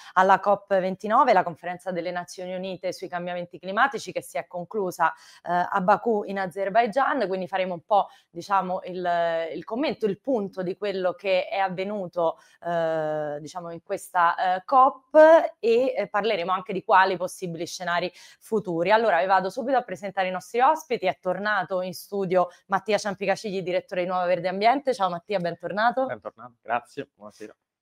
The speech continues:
Speaker 1: E poi abbiamo in collegamento Carlo Buontempo, eh, direttore del Servizio dei Cambiamenti Climatici di Copernicus. Buonasera e benvenuto a Quo Vadis.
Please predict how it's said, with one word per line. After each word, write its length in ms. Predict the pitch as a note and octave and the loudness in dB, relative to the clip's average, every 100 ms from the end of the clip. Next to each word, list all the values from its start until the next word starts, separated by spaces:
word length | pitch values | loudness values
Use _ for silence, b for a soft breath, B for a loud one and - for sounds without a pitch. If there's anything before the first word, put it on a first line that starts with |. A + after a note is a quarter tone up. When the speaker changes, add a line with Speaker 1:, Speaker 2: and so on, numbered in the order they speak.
| _ | _
Speaker 1:
E 220 | D4 D#4+ | 0 4
poi 240 | D#4+ A3+ G#3 | 8 8 8
abbiamo 380 | A3 B3 G3+ | 6 6 4
in 80 | G3 | 0
collegamento 840 | A3 A3 A3 B3 B3 F#3+ F3+ G3 | -2 0 4 2 2 -2 -4 -4
Carlo 380 | F3+ B3 G#3+ F#3+ | 4 6 6 4
Buontempo, 1200 | F3+ A#3 B3 D#4 C#4 D#4+ E4+ - E4+ F4 F4+ E4+ B3 | 2 -2 -2 0 0 0 -4 -2 6 8 8 6 0
eh, 300 | A3 G#3 G3+ | -2 0 -2
direttore 460 | A3 A#3 C#4+ G#3+ | -4 -6 -6 -6
del 140 | G3 F#3+ | -6 -10
Servizio 420 | A3+ A3 - F#3+ | -12 -12 -12 -12
dei 80 | F#3+ | -10
Cambiamenti 440 | G3+ A3+ G3+ A3 | -8 -10 -10 -12
Climatici 540 | A#3 B3+ B3 C4 - | -6 -2 -2 -4 -10
di 100 | F#3+ | -8
Copernicus. 840 | F#3 F#3+ E3 D#3+ F#3 F3+ F#3+ F3+ - | -6 -4 -4 -4 -6 -8 -10 -8 -4
Buonasera 380 | F#3+ A#3 C#4 F4 | 0 0 2 2
e 60 | G3+ | 2
benvenuto 420 | F#3+ F#3+ F3+ E3+ | 0 -2 -2 -4
a 80 | E3 | -4
Quo 140 | F3 | -2
Vadis. 520 | D#3 D3 E3 - - | 0 0 -4 -10 -8